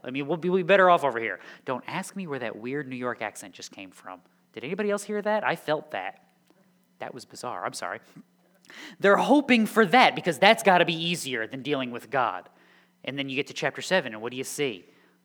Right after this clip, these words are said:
The saints around the throne, worshiping, rejoicing. They're not afraid of God because <sighs> that's, uh, there's this whole thing going around social media to see how you treat your dog.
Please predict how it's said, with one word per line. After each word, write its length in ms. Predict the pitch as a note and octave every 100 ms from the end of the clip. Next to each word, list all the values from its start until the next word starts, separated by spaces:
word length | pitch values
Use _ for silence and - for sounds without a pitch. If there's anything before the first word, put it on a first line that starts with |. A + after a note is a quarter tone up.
| _
The 60 | -
saints 500 | - C3 A2+ F#2+ -
around 280 | G2+ G#2 G#2
the 60 |
throne, 460 | - G#2+ G2 F2+ F2+ _ _ _ _
worshiping, 720 | A2 B2+ - A#2+ - F#2+ F2+ _ _
rejoicing. 840 | B2 G#2+ - C3+ C#3 C3+ - G2+ F2+ _ _
They're 160 | - G#3+
not 180 | F4+ E4+
afraid 380 | F3+ G#3 F3 E3
of 100 | C3+
God 260 | D3 A3+
because 520 | G#3 - F#3+ E3 - - _ _ _ _ _ _ _ -
<sighs> 80 | - - - - _ _ _ _ _ _ _ _ _ _ _ _ _ _ _ _ _ _ _ _ _
that's, 200 | - D#3+
uh, 160 | D#3 B2+
there's 240 | A#2+ C3
this 120 | B2 -
whole 160 | C#3
thing 220 | - C#3
going 160 | B2 A#2+
around 160 | A#2 A2+
social 380 | - B2+ B2+
media 360 | A#2+ B2+ A2 F#2+
to 80 | G#2
see 200 | - B2
how 80 | A#2+
you 120 | A#2
treat 280 | - C3 A#2
your 80 |
dog. 400 | A#2 A2 A#2+ C3+